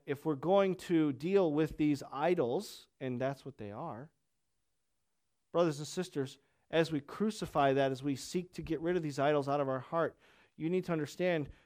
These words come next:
you, there's something that has to go in to the heart in its place. The human <laughs> heart is not meant to be empty, void,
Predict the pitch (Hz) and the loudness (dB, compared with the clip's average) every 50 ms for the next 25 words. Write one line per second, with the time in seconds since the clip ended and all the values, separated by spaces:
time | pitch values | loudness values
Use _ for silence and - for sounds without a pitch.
0 | _ _ - 135 143 143 135 131 135 147 151 147 - - 170 156 - 151 139 131 | _ _ -2 0 0 0 0 0 0 0 0 2 0 -2 -4 -2 -2 -2 -2 0
1 | 127 143 151 143 - - 131 127 139 135 123 110 147 139 139 127 117 - - - | 0 -2 -2 -4 -6 -10 -6 -2 0 0 0 0 -2 -2 -2 -2 -4 -6 -10 -14
2 | - - - 135 127 113 - - 107 101 - - _ _ _ _ _ - 147 123 | -14 -12 -10 -8 -8 -8 -10 -12 -14 -14 -16 -18 _ _ _ _ _ -10 -8 -8
3 | 117 - - - _ - 123 - - - - - - _ _ _ _ _ _ _ | -8 -10 -12 -16 _ -14 -14 -14 -14 -18 -20 -20 -20 _ _ _ _ _ _ _
4 | _ _ _ _ _ _ _ _ - 131 - - 208 233 226 165 - 160 165 - | _ _ _ _ _ _ _ _ -4 -4 -2 -2 -2 -2 0 0 2 4 4 4
5 | 196 151 117 - - - - _ - - - - - - 147 139 123 135 151 156 | 4 2 -2 -6 -10 -16 -18 _ -20 -20 -20 -20 -12 -8 -6 -6 -4 -2 0 2
6 | 165 180 180 151 151 143 147 160 147 127 120 - - _ _ _ _ - 151 135 | 2 2 2 0 0 0 2 2 2 0 -2 -6 -12 _ _ _ _ -10 -6 -6
7 | 131 - - 139 135 139 139 - - 185 190 190 - _ _ _ _ - 131 120 | -6 -6 -4 -4 -4 -4 -4 -4 -6 -6 -6 -8 -12 _ _ _ _ -18 -8 -2
8 | 135 139 147 143 147 151 147 | 2 4 4 4 4 2 0